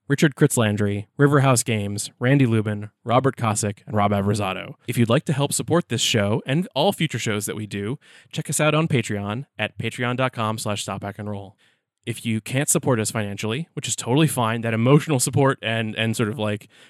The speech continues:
community support is just as important, if not more important to us. Uh, join our community by tweeting at us, emailing us, uh, telling us what you wanna hear podcast episodes about. Um,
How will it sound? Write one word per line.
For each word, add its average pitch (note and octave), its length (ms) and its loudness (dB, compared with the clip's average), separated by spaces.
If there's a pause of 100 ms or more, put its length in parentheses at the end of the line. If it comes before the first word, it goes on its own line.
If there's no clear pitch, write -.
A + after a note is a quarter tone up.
(120)
community B2 460 4
support A#2 400 -4
is G#2 160 -10
just A#2+ 400 -2
as A2 100 -8
important, A2 380 -6
if A2+ 80 -8
not A#2 200 0
more C3+ 220 4
important C3+ 380 -2
to G2+ 160 -6
us. G#2+ 280 -8 (440)
Uh, G2+ 320 -2 (640)
join C#3+ 240 6
our F#3 100 2
community A#2 480 0 (1120)
by A#2 400 2
tweeting C#3+ 400 2
at B2+ 120 2
us, B2 280 0
emailing B2 460 2
us, A2+ 280 -2 (440)
uh, G#2+ 300 2
telling D#3+ 200 4
us D#3 140 2
what C3+ 160 0
you C#3+ 140 2
wanna C#3 200 2
hear C3 220 -2
podcast A#2 480 0
episodes A2 400 -2
about. G#2 460 -4 (460)
Um, G#2+ 540 -4